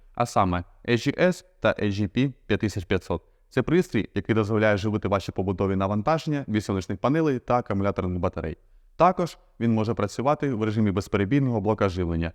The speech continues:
живити все навантаження від мережі, а при зникненні мережі перемикатись на роботу від батареї. Вже з назви ми розуміємо, що його номінальна потужність складає п'ять з половиною кіловат,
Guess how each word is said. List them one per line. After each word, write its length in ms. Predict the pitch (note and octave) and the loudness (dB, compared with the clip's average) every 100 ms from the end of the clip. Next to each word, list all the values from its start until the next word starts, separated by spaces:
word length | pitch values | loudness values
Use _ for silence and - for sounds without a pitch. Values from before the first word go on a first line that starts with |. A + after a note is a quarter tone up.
| _ _ | _ _
живити 320 | G#2 C#3 B2+ | -2 0 0
все 160 | G#2 A2 | -2 -2
навантаження 540 | G2 G2 F#2 F#2+ F#2+ | 0 0 2 2 2
від 120 | F#2+ G2+ | 0 0
мережі, 440 | A#2 C3 C#3+ F3 - - | 0 0 -2 -6 -8 -6
а 100 | G#2 | -4
при 120 | G#2+ | -2
зникненні 340 | C#3 F#3 E3 | -2 0 0
мережі 380 | D#3+ D3 B2+ D3 | 0 0 0 -2
перемикатись 640 | - G#2 G2+ - A#2+ G2+ | 0 0 0 0 -2 -2
на 80 | G2 | -2
роботу 300 | F#2 F#2+ F#2+ | 0 0 0
від 120 | F2+ | 0
батареї. 500 | F2+ F2+ F#2 F2 D#2+ - _ _ - | 0 0 0 0 -2 -6 _ _ 0
Вже 120 | C3 | 0
з 60 | C#3+ | 4
назви 380 | D#3 G2 F2 - _ | 2 2 -2 -8 _
ми 120 | - G#2+ | -2 0
розуміємо, 560 | G#2 G#2+ G#2+ G#2 G2+ | 2 2 2 2 0
що 140 | G2 G#2 | 0 -2
його 160 | G2 | 0
номінальна 460 | G#2 G2 G2 F#2+ F#2+ | 0 2 2 0 0
потужність 440 | - G#2+ F3 D#3 | -2 0 0 -2
складає 340 | - A#2+ B2+ A#2+ | -6 -2 0 0
п'ять 200 | B2+ - | -2 -4
з 40 | |
половиною 320 | A2 G#2 G2+ | -2 -2 -2
кіловат, 380 | G2+ F#2 E2+ - | -2 0 0 -2